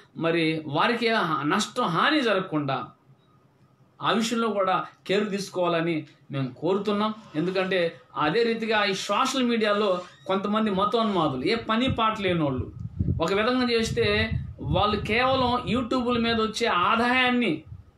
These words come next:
ఆ, దండుకుంటానికి, మతాల మధ్య విద్వేషాలు రెచ్చగొడటానికి, యేసుక్రీస్తు ప్రభు వారి గురించి, బైబిల్ గురించి, క్రైస్తవ్యాన్ని గురించి, ఆ, చాలా దారుణాతి నీచాతి నీచముగా మాట్లాడ-,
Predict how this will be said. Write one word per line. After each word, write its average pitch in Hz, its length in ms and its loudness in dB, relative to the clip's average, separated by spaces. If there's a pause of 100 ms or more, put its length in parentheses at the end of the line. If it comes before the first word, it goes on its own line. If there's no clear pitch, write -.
(720)
ఆ, 139 440 0
దండుకుంటానికి, 220 1080 0 (460)
మతాల 247 320 2
మధ్య 233 280 0
విద్వేషాలు 214 640 0
రెచ్చగొడటానికి, 180 1040 -2 (260)
యేసుక్రీస్తు 226 580 -2
ప్రభు 214 280 -2
వారి 202 200 2
గురించి, 196 400 -2
బైబిల్ 208 440 0
గురించి, 202 360 -2
క్రైస్తవ్యాన్ని 202 680 -2
గురించి, 190 400 -4 (420)
ఆ, 120 500 -2 (400)
చాలా 202 160 2
దారుణాతి 226 640 0
నీచాతి 226 560 0
నీచముగా 247 440 0
మాట్లాడ-, 185 400 -2